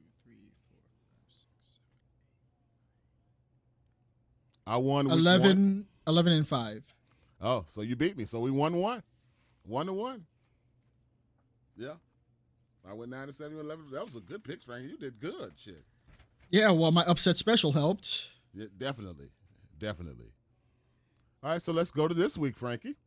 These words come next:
Speaker 1: All righty.
Speaker 2: All right, so our N F L picks coming up for this week. I'll
Speaker 1: Okay.
Speaker 2: call 'em out to you. I'll, I, I'll call 'em out to you. You tell me who you got for it.
Speaker 1: All right, that'll work.
Speaker 2: All right. First game,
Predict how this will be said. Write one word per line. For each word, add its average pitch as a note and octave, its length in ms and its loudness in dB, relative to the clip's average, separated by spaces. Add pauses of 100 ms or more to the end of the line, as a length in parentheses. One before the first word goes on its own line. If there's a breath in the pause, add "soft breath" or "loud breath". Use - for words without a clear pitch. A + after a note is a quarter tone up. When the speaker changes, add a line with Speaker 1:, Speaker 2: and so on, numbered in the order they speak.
(840)
Speaker 1:
All - 80 -18 (160)
righty. G3+ 200 -18
Speaker 2:
All G#2 120 -14
right, D3+ 100 -10
so E3+ 280 -8 (800)
our C3+ 140 -8
N D#3 160 -8
F D3+ 120 -8
L D#3+ 180 -8
picks E3 280 -10
coming D#3+ 260 -10
up D#3+ 120 -10
for D3 80 -14
this C#3+ 260 -14
week. F#3+ 220 -14 (1500)
I'll B2 140 -10
Speaker 1:
Okay. D3 140 -4
Speaker 2:
call F#3 180 -2
'em C3 100 -8
out B2+ 160 -8
to D3 160 -6
you. D#3+ 240 -6
I'll, B2 320 -6
I, A2 420 -10
I'll B2+ 60 -8
call D3 240 -12
'em D3 80 -10
out D3+ 160 -12
to E3 80 -10
you. F3+ 160 -8
You D3 160 -12
tell D#3+ 180 -12
me D#3 80 -8
who D3+ 60 -6
you E3 140 -10
got A#2 240 -10
for E2+ 240 -18
it. D2+ 80 -20 (400)
Speaker 1:
All F3+ 80 2
right, D3 100 2
that'll D#3 180 2
work. D3+ 300 0 (540)
Speaker 2:
All E2+ 80 -16
right. D2 100 -20 (320)
First D#3 240 -8
game, G#2+ 220 -12